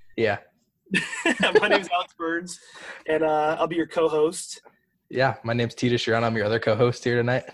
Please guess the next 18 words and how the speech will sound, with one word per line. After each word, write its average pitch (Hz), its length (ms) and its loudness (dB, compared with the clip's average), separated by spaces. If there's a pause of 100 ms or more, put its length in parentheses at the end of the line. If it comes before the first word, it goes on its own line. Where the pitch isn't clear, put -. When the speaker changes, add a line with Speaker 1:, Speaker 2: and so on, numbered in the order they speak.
(500)
Speaker 2:
Yeah, 214 260 0
and, 165 180 -4
uh, 165 500 4 (100)
you 196 80 -12
can 208 80 -6
find 208 200 2
us 190 120 -4
on 190 160 0
Twitter, 196 440 0 (400)
Alex 180 300 2
Burns 185 380 -4
Hoops, - 560 -8 (640)
and 156 240 -4
T 214 120 0
J, 180 140 0
you're 175 160 -2
T 196 220 -4
Striano? 175 720 -2